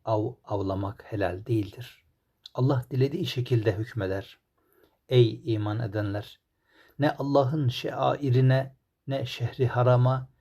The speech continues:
ne Kabe'ye hediye olarak gönderilen kurbanlık hayvanlara, hele hele gerdanlık takılı kurbanlıklara, ne de Rabbinin lütfunu, ihsan edeceği kazancı ve onun rızasını arzulayarak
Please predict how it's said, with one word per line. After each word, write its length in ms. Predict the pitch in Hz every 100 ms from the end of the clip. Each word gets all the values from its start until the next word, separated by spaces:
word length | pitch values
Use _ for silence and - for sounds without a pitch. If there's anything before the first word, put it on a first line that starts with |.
| _ _
ne 200 | 139 123
Kabe'ye 580 | - 123 123 127 123 117
hediye 340 | 117 117 120
olarak 460 | 131 117 113 117 -
gönderilen 580 | 117 117 117 113 113 117
kurbanlık 580 | 127 110 110 123 123
hayvanlara, 600 | 117 104 107 104 104 110 120 _ _ _
hele 240 | - 117 110
hele 360 | 117 120 120 123
gerdanlık 600 | 117 110 117 120 131 -
takılı 400 | 123 123 113 120
kurbanlıklara, 960 | 123 110 117 110 104 110 110 110 113 _ _ _ _
ne 160 | 120 120
de 200 | 123 117 120
Rabbinin 600 | 107 117 123 131 117 104
lütfunu, 640 | 120 - - 123 117 113 - _
ihsan 420 | - 123 - 143 143
edeceği 500 | 127 123 127 131 127
kazancı 640 | 127 120 123 117 120 120 - _ -
ve 60 | 143
onun 500 | - 135 143 131 110
rızasını 680 | 120 117 123 117 135 131
arzulayarak 840 | 127 120 110 123 131 127 113 - -